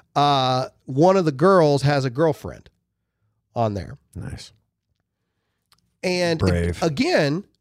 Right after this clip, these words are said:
Speaker 1: why a show that is geared towards eight and below has boyfriends and girlfriends in those shows in the first place is beyond me.
Speaker 2: Mm-hmm.
Speaker 1: 'Cause this goes back to the point.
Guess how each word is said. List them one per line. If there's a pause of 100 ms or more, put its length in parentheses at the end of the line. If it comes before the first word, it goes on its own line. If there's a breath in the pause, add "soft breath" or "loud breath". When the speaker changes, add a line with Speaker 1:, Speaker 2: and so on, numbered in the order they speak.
(120)
Speaker 1:
why
a
show
that
is
geared
towards (560)
eight
and
below
has
boyfriends
and
girlfriends
in
those
shows
in
the
first
place
is
beyond
me. (160)
Speaker 2:
Mm-hmm. (240 soft breath)
Speaker 1:
'Cause
this
goes
back
to
the
point.